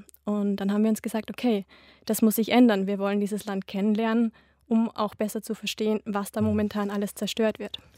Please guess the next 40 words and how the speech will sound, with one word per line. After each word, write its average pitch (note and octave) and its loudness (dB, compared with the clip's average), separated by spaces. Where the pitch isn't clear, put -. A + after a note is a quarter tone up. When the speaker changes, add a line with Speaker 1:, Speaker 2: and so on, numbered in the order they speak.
Speaker 2:
Und G#2+ 2
da G#2 4
kann G2 2
man F#2+ 4
natürlich C3 2
auch A#2 0
vieles G#2 -2
mitnehmen A2+ -2
und A2+ -2
vieles A#2 -2
lernen. B2+ 2
Ich C#3 -2
finde, G#2 -4
das - -8
ist B2+ -6
sehr, G#2+ -2
sieht G#2+ -4
sehr A2 2
ansprechend B2+ 2
aus, C#3 4
natürlich C3 0
diese A#2+ 0
Karten. A#2 0
Das G#2 0
ist G#2 -4
unterhaltsam G2+ 2
gemacht. G2 0
Das G#2 -6
sind G#2 -6
viele A2+ -2
kleine G2+ 0
Infos. B2 0
Aber B2+ 4
ich C#3 0
finde D3 2
so - 0
ein A#2 4
bisschen D#3 2
auffällig, E3 -2
dass, - -2